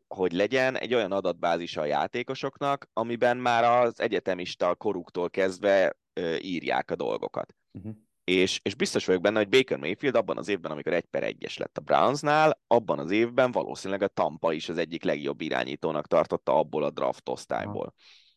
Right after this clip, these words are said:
Speaker 1: És, és most valószínűleg körülnéztek a a lehetőségeiknél, fogalmam sincs, hogy a Bucks hol fog, ö, draftolni most itt a szezon, vagy a, vagy a következő drafton. Ö,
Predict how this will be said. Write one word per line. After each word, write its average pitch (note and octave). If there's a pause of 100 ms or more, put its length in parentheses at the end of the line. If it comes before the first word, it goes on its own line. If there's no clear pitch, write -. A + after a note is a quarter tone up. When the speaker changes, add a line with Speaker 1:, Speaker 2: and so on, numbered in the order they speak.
(220)
Speaker 1:
És, -
és -
most -
valószínűleg G#2
körülnéztek C2+
a D#2 (760)
a -
lehetőségeiknél, B2
fogalmam D2+
sincs, D2+
hogy D2
a D2
Bucks C#2
hol D2
fog, D#2
ö, A#1+ (460)
draftolni D2
most C#2+
itt -
a -
szezon, D#2+ (640)
vagy E2+
a, C#2+
vagy D#2+
a D#2+
következő E2
drafton. A2+ (640)
Ö, F2